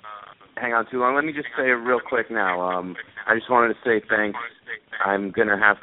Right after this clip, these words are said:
to, uh, step away from the show for a while. Uh, I just wanna say thanks to all our listeners. Sorry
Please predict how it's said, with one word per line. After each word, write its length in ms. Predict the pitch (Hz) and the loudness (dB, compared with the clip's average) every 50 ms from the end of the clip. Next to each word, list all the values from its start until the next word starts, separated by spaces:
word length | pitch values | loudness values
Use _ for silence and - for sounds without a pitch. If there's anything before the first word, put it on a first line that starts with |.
| - | -6
to, 260 | 104 101 98 95 92 95 | -6 -4 -4 -2 0 2
uh, 180 | 92 92 90 87 - 101 | 2 2 2 0 -2 -2
step 200 | 104 117 107 - | 0 0 0 0
away 240 | 98 101 104 104 101 - - | 0 2 2 2 2 0 -4
from 100 | 95 98 | -8 -8
the 80 | 90 - - | -8 -6 0
show 200 | - 98 95 90 - - | 2 2 2 2 2 0
for 80 | 95 | 0
a 60 | 90 | 2
while. 440 | 87 90 90 87 87 87 87 87 87 - | 4 6 6 6 6 4 4 2 -2 -2
Uh, 260 | 85 82 82 82 82 85 | -2 -2 -2 -2 -2 -4
I 20 | |
just 120 | 85 82 87 90 | -6 -8 -6 -4
wanna 160 | 92 87 85 - | -4 -4 -4 -4
say 120 | 90 87 - - | -6 -8 -4 -2
thanks 220 | 95 90 87 - - | -4 -4 -4 -6 -4
to 60 | - | 0
all 80 | 87 87 | 2 2
our 140 | 87 87 85 | 2 2 2
listeners. 500 | 85 95 90 - - 95 90 90 87 - - - - - - - - _ - _ _ | 0 -2 -4 -4 -4 -4 -2 -2 -4 -6 -10 -18 -20 -20 -20 -20 -20 _ -20 _ _
Sorry 300 | - 98 95 92 92 90 | 2 4 4 4 4 2